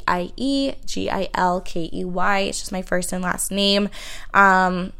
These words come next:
which I will also add in the description as well. Keep an eye out, you guys. So I wanna add some, like, bonus content here and there, which is basically, like,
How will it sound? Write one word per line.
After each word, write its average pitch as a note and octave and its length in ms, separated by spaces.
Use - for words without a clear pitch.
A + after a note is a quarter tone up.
which G3 320
I F#3+ 140
will F#3 120
also - 400
add F#3 180
in F#3+ 120
the F#3+ 100
description F#3 560
as F#3 140
well. F#3+ 480
Keep D4+ 300
an G4+ 160
eye G#3+ 240
out, A3+ 180
you C4+ 140
guys. C4+ 460
So B3 580
I C#4 100
wanna C#4 220
add G#3+ 360
some, B3 220
like, A3+ 220
bonus A3 360
content A3+ 680
here C4+ 240
and C4+ 160
there, C#4 280
which A#3+ 240
is A#3 140
basically, A3+ 640
like, G3+ 380